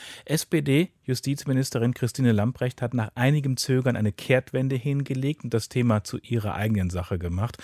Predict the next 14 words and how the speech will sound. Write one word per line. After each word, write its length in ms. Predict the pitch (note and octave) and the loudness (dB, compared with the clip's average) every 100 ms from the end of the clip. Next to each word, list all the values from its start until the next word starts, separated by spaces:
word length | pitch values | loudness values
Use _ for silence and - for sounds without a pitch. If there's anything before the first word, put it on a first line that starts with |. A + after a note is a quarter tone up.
| - - - - - - - - | -16 -16 -16 -18 -20 -20 -4 4
Heute 260 | C#3 G#3 | 4 4
stellte 380 | - F#3 F3 F3 | 2 4 4 2
sie 260 | D#3 D#3+ E3 | 4 4 4
die 140 | E3 | 0
von 180 | D#3+ D3 | 2 2
ihr 220 | B2+ D3 | 4 2
geplanten 480 | C#3+ - C3 C3+ B2+ | 0 2 2 2 0
Änderungen 560 | A#2+ B2+ A#2+ A#2+ B2 | 2 2 2 2 2
vor. 380 | B2 G2+ D#2+ F#2+ _ _ - | 2 0 -2 -6 _ _ 2
Mehr 340 | A#2+ B2+ B2+ - _ - | 6 6 2 -4 _ -2
dazu 380 | A2 - G#2+ - | 0 2 -2 -2
von 240 | - G2+ | -2 0
Gudula 320 | F#2 F2+ E2+ | 0 -2 -2
Geuter. 320 | E2 - - | -4 -12 -16